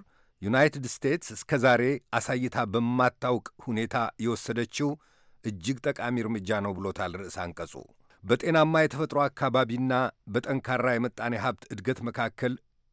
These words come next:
ግጭት ፈጽሞ እንደሌለ እያረጋገጥን ነው ብለዋል ፕሬዚደንት ኦባማ ለአላስካው ጉባኤ ተሳታፊዎች። ይሁን እንጂ መንቀሳቀስ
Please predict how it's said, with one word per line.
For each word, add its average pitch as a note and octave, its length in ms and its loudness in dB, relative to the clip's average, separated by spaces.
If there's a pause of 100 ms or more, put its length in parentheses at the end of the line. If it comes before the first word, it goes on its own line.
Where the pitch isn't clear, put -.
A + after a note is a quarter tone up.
ግጭት A#2+ 480 -2
ፈጽሞ D3 460 -4
እንደሌለ A#2+ 420 0 (320)
እያረጋገጥን A#2 920 -2
ነው C3 140 0
ብለዋል G2+ 360 -2 (180)
ፕሬዚደንት G#2 480 -4
ኦባማ F#2 320 -2 (520)
ለአላስካው G2 640 -2
ጉባኤ G2 320 -4
ተሳታፊዎች። F#2 760 -8 (560)
ይሁን C3 260 2
እንጂ D3+ 200 0 (600)
መንቀሳቀስ A#2 640 -2